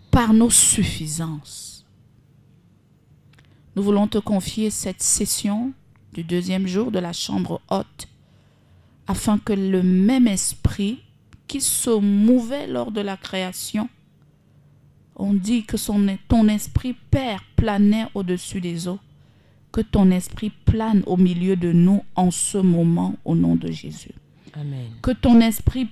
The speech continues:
Speaker 1: plane sur le message que nous allons recevoir aujourd'hui au nom de Jésus.
Speaker 2: Amen.
Speaker 1: Fais de nous des enfants. Ne dis-tu pas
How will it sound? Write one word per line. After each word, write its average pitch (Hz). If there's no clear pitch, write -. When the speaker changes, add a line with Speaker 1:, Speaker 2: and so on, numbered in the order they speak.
Speaker 1:
plane 226
sur 240
le 196
message 202
que 208
nous 208
allons 190
recevoir 190
aujourd'hui 202
au 190
nom 180
de 175
Jésus. 170
Speaker 2:
Amen. 135
Speaker 1:
Fais 254
de 196
nous 202
des 165
enfants. 170
Ne 160
dis-tu 190
pas 214